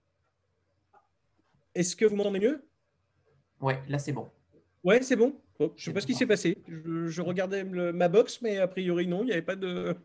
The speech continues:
Speaker 1: pas de souci. On est à la campagne, hein, on est vraiment désolé. <laughs> On a une connexion qui est un peu, un peu dégueulasse de temps en temps, mais, euh, mais voilà, on est très content de, d'être à la campagne. Donc, euh, donc voilà.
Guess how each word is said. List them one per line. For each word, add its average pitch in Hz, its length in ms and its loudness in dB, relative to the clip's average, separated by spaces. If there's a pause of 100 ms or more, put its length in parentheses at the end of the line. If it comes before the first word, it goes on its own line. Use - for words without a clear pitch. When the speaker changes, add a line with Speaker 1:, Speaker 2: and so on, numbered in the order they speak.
(960)
Speaker 1:
pas 185 80 0
de 180 60 -4
souci. 185 200 -2 (240)
On 160 140 6
est 202 60 8
à 202 80 8
la 202 120 8
campagne, 196 480 4
hein, 156 80 8
on 160 120 6
est 151 80 6
vraiment 175 280 6
désolé. 180 520 4
<laughs> - 40 -8
On 156 160 6
a 170 40 10
une 185 140 6
connexion 196 440 6
qui 208 100 0
est 170 160 0
un 214 100 4
peu, 277 200 -2 (260)
un 247 80 6
peu 254 180 6
dégueulasse 220 1200 -2 (1200)
de 190 100 8
temps 190 260 2
en 196 80 6
temps, 262 300 8
mais, 214 320 10
euh, 180 320 10
mais 180 100 2
voilà, 147 220 6
on 151 80 0
est 165 80 0
très 208 180 -2
content 208 300 0
de, 156 260 0
d'être 160 240 -2
à 175 60 2
la 156 80 2
campagne. 131 340 -2
Donc, 127 240 -6
euh, 120 380 -2 (1160)
donc 160 200 2
voilà. 139 160 6